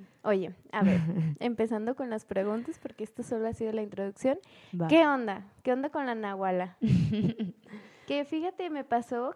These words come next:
Speaker 1: la semana pasada íbamos a grabar este capítulo, no sucedió,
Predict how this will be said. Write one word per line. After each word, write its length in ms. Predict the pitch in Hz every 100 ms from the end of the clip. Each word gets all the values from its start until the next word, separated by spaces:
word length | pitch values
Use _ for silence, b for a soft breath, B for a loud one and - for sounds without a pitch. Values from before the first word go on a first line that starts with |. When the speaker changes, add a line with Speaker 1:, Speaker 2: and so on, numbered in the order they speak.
| -
Speaker 1:
la 280 | 254 233
semana 300 | 226 240 233
pasada 320 | 277 269 233 220
íbamos 300 | 226 233 226
a 60 |
grabar 340 | 208 202 190 185
este 200 | 196 226
capítulo, 520 | 247 269 254 285 370 -
no 220 | 208 185
sucedió, 540 | 180 220 269 285 262